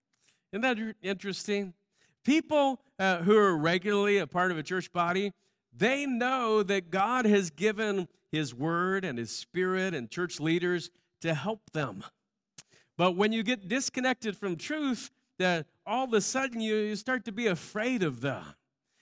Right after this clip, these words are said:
And you don't want help, and you push back from it. And you end up looking like, you know, some type of alien walking in a field,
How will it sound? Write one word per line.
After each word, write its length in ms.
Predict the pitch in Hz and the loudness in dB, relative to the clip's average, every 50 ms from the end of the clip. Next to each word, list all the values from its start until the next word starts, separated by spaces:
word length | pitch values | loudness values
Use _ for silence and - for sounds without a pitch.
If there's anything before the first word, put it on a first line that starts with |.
| _ - | _ -4
And 140 | 165 185 196 | -2 0 2
you 80 | 220 247 | 2 4
don't 240 | 269 269 262 240 233 | 4 2 2 0 -2
want 280 | 233 247 269 262 214 | 0 0 0 0 -2
help, 380 | 165 139 190 180 151 127 - - | -2 -2 0 0 0 0 -4 -6
and 100 | 170 180 | -4 -2
you 100 | 190 180 | -2 -4
push 300 | - - 254 269 - - | -4 -2 -4 -4 -4 -2
back 380 | - 196 202 214 226 220 - | 2 2 2 2 2 -2 -8
from 260 | - - 175 156 139 127 | -6 -2 0 0 0 -2
it. 120 | 101 92 87 _ _ _ _ _ _ _ _ - | -4 -8 -14 _ _ _ _ _ _ _ _ -4
And 140 | 165 180 | -2 0
you 120 | 185 196 208 | 2 4 4
end 180 | 226 233 226 | 4 4 4
up 200 | 220 226 220 226 | 2 0 0 0
looking 360 | 196 202 214 208 - 220 202 190 | -2 -4 -4 -4 -2 0 2 2
like, 240 | 190 190 196 190 185 175 | 4 2 2 0 -2 -6
you 140 | 175 196 190 | -6 -2 0
know, 240 | 170 160 165 165 156 | 0 0 0 -2 -4
some 220 | - - 208 196 | -6 -8 -8 -4
type 200 | - 214 214 185 | 0 0 0 0
of 140 | 196 180 156 - | -2 -4 -4 -2
alien 540 | 196 220 233 240 208 175 156 147 143 139 | 0 2 6 6 6 6 6 4 0 0
walking 420 | 139 175 190 190 - - 202 196 196 | 0 0 0 -2 -2 -2 -2 0 0
in 120 | 196 190 | 2 0
a 40 | 185 | 0
field, 500 | - - 226 240 214 165 123 110 - - | 0 0 0 2 2 2 0 -2 -6 -8